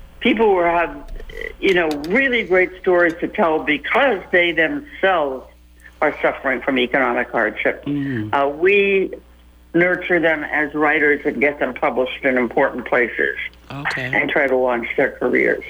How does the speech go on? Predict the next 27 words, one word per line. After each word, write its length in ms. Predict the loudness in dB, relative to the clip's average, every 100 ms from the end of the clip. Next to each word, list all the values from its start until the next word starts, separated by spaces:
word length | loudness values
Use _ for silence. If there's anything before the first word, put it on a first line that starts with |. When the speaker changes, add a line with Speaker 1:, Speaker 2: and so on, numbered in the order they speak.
| -16 -18 -20 -10 -2
Speaker 2:
I 100 | 2
love 360 | 2 2 2
it. 180 | 0 -2 -8 -20 -20 -6
Thank 320 | -2 -2 0
you. 320 | 2 2 2 -4 2
Speaker 1:
You 160 | 4
know, 180 | 4 2
it's, 180 | 0 -2 0
it's 400 | 0 -2 -4 0
so 180 | 2
much 400 | 2 -2 -6 -10 -2
fun. 160 | -2 0
I 80 | 2
mean, 220 | 4 4
it's 200 | 0 -4 -20 -20 -20 -20 -20 -20 -6 2
so 240 | 2 2
gratifying 1040 | 2 2 2 0 0 0 2 0 -2 -6 -6 0
for 120 | 4
me. 300 | 4 2 -2 -8 -8 0
And 140 | 2
this 260 | 2 0 0
is 60 |
what 220 | 0 0 2
gives 240 | 0 0
me, 500 | 2 4 4 2 0 -10 -20 -20 -20 -20 -20 -4
personally, 460 | 0 0 2 2
a 60 | 2